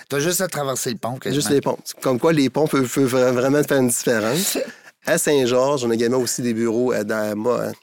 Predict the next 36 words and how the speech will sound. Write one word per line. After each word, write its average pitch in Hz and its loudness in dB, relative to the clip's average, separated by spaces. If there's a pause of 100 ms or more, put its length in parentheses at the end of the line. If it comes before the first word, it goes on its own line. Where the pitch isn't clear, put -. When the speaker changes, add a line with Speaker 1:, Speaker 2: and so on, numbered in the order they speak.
(160)
Speaker 2:
en 120 0
Mauricie, 123 0
à 107 -6
Trois-Rivières 110 -2
et 117 -4
Shawinigan. 110 -2
Et 131 -2
les 123 0
trois 143 0
bureaux 123 0
qui - -8
se 120 -2
sont 113 -2
joints 110 -2
à 107 0
nous, 117 0 (600)
euh, 101 -2 (560)
dans 117 -2
Port-Neuf, 113 -2
là, 113 -2
comme 110 -2
je 101 -4
mentionnais. 110 -2 (420)
Et 127 -2
suivez-nous, 127 0
on 113 -4
sait 117 -4
jamais, 113 0
il 165 -2
peut 131 -6
y 117 2
en 113 0
avoir 110 0
d'autres 139 0
annonces 151 0
prochainement. 110 0